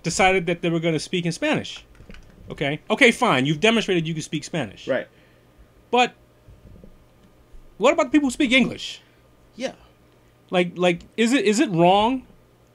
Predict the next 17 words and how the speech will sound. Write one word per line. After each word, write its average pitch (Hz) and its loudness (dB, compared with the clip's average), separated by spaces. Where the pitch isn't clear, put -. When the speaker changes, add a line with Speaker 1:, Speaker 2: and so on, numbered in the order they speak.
Speaker 1:
to 165 0
require 190 0
people 135 -4
who 135 -4
are 127 -2
going 120 -4
to 147 -8
live 123 -4
in 123 -2
the 123 -2
United 110 -8
States, - -14
Speaker 2:
Yeah. 117 -10
Speaker 1:
you 202 -8
gotta 214 -4
speak 269 -8
English? 294 -8